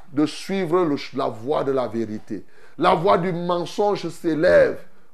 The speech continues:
de la bouche de plusieurs personnes. Ce n'est pas parce que plusieurs personnes mentent que toi, tu dois mentir aussi.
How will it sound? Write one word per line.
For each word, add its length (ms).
de 140
la 160
bouche 400
de 80
plusieurs 540
personnes. 460
Ce 100
n'est 140
pas 140
parce 260
que 80
plusieurs 580
personnes 520
mentent 720
que 120
toi, 260
tu 140
dois 400
mentir 600
aussi. 380